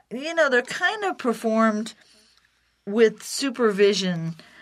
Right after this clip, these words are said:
and assistance of caregivers themselves, um, maybe just to maintain the highest level of,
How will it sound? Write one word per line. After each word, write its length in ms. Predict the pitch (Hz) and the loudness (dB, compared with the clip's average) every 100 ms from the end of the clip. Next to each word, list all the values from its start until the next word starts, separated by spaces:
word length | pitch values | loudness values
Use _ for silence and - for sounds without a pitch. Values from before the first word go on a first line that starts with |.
| - _ | -20 _
and 140 | - 190 | 0 2
assistance 580 | 180 - 208 208 185 175 | 2 2 0 0 -4 -2
of 320 | - 165 - | -2 -2 -4
caregivers 760 | - 180 185 185 202 202 202 | -4 0 2 2 0 0 -2
themselves, 720 | 180 156 - 170 175 285 - - _ _ _ _ - - - | -4 -6 -2 0 0 -2 -8 -10 _ _ _ _ -20 -20 0
um, 560 | 202 185 180 175 165 165 170 _ - _ - | 2 4 2 0 -2 -8 -14 _ -20 _ -4
maybe 760 | 170 196 202 190 202 190 185 | -2 0 0 -2 -4 -4 -6
just 340 | 165 202 202 - | 0 0 0 -4
to 340 | 202 165 151 | -4 -2 -4
maintain 960 | 156 160 185 180 185 185 175 185 196 196 | -4 -2 0 0 -2 -4 -2 -2 -4 -2
the 240 | 175 147 | 0 0
highest 400 | 160 175 180 175 | 0 -2 -2 -2
level 380 | 185 180 196 190 | -4 -4 -4 -2
of, 260 | - 156 151 | -2 -2 -4